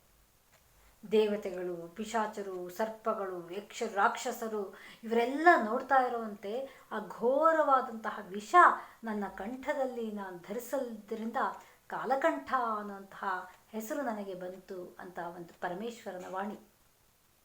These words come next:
ಶ್ವೇತ ಕಾಂತಿಯನ್ನ ಹೊಂದಿರುವಂತಹ ಪರಮೇಶ್ವರನ ಕಂಠ ನೀಲವರ್ಣವಾಗಿ ಆತನಿಗೆ ಅದು ಆಭರಣದಂತೆ ಆಗೋಯ್ತು. ಅಂತಹ ಕಾಲಕಂಠನ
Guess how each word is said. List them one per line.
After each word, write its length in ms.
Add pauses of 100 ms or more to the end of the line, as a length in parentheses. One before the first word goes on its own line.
(760)
ಶ್ವೇತ 480
ಕಾಂತಿಯನ್ನ 760
ಹೊಂದಿರುವಂತಹ 720
ಪರಮೇಶ್ವರನ 800
ಕಂಠ 400 (500)
ನೀಲವರ್ಣವಾಗಿ 1080 (260)
ಆತನಿಗೆ 440
ಅದು 200
ಆಭರಣದಂತೆ 960
ಆಗೋಯ್ತು. 440 (680)
ಅಂತಹ 640 (240)
ಕಾಲಕಂಠನ 960